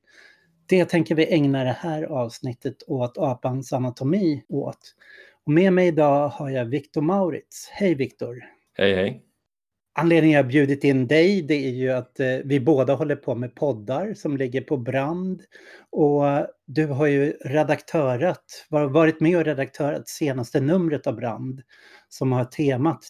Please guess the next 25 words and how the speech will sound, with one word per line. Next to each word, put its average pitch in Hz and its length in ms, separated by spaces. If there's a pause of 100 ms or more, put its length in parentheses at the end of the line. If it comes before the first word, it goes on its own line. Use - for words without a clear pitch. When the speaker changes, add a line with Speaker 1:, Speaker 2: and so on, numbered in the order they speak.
Speaker 1:
tio 131 280
år 117 200
av 120 100
kamp. 123 500 (760)
Vad 143 120
handlar 165 260
det 160 180
numret 139 480
om? 123 300 (1160)
Speaker 2:
Precis. 98 420 (560)
Det 92 200
är 87 380 (880)
ett 101 120
nummer, 87 340
kan 90 160
man 85 100
säga, 85 440
om, 82 480
eh, 80 200 (720)
vi 92 80
gjorde 92 240
det 90 120
lite 80 300
eftersom 78 720
Brand 80 460